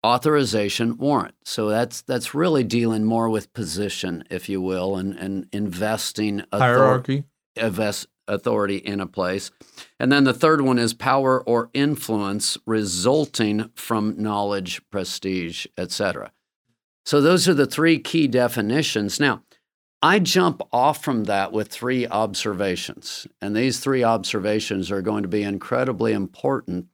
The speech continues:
Speaker 1: as we talk about what does authority look like. And, and before we get too far, again, influence. If you're going to have authority, it really is about what kind of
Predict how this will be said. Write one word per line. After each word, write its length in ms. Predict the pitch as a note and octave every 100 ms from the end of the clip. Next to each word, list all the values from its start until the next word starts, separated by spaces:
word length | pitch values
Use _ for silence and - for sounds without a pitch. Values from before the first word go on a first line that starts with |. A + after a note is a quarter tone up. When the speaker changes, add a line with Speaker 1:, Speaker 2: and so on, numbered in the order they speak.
| _ _ _ _
Speaker 1:
as 240 | G#2+ G#2+ A2
we 180 | A2 G2+
talk 540 | - - C3+ C#3+ -
about 560 | A2+ F2+ F#2 F2+ F#2+ _ _ _ _ _
what 300 | - G#2 C#3+
does 200 | D#3+ C3+
authority 540 | B2 A2+ B2+ B2+ A#2+ A2
look 280 | A#2 C3 G#2+
like. 340 | F#2 F#2 F#2
And, 340 | G#2 A2+ - -
and 260 | G#2+ G#2 F#2+
before 400 | A2 A2 C#3+ B2
we 100 | A2+
get 240 | G#2+ -
too 160 | - C#3
far, 220 | G#2+ G2+
again, 360 | G#2+ B2 A2 - C3+
influence. 640 | C#3 A2 G2 E2 - - _ _ _ _ _ _ _ _ _
If 220 | D#3 D3+ C#3
you're 200 | B2+ G#2+
going 520 | C3 D3 F3 F#3 F3+
to 640 | - D3+ C#3 C3 B2+ B2 _ _ _ _ A2+
have 340 | C#3 C3+ A#2 A#2
authority, 760 | A#2 - E3 F#3 C#3+ G#2+ G#2
it 300 | - C#3+ C#3+
really 340 | B2+ D3+ D#3+
is 160 | B2+ G#2+
about 380 | F#2 G#2 G2+ -
what 300 | B2+ F#3 -
kind 360 | - C#3+ D3 C3
of 160 | F#2